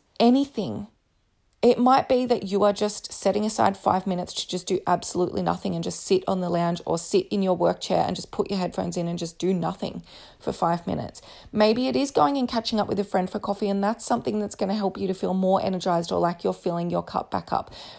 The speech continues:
Maybe it's getting home and having a shower and listening to a podcast. Maybe you put your diffuser on or light your favorite candle and just have some me time of an evening. Whatever it is, again, there's no right or wrong answer,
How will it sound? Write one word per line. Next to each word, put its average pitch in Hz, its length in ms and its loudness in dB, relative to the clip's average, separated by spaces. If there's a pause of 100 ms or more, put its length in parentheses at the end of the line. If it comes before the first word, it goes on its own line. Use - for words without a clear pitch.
Maybe 220 320 4
it's 240 160 0
getting 208 260 2
home 202 260 0
and 208 100 -2
having 202 240 -2
a 202 40 -2
shower 185 300 2
and 180 120 -2
listening 185 320 -4
to - 100 -4
a 190 60 -2
podcast. - 580 -4 (340)
Maybe 214 320 2
you 196 480 2 (160)
put - 180 -4
your 277 120 -2
diffuser 226 480 0
on 208 160 4
or 190 80 4
light 202 240 4
your 247 100 0
favorite 208 340 0
candle 190 360 0
and 180 100 0
just - 180 -6
have 190 200 0
some 196 180 -2
me 180 160 -2
time 180 280 -2
of 170 100 -4
an - 160 -6
evening. - 380 -6 (320)
Whatever 233 640 4
it 269 100 0
is, 196 360 2 (200)
again, 233 420 4
there's 202 180 0
no 190 140 4
right 180 220 4
or 175 80 4
wrong 170 240 0
answer, 190 460 -2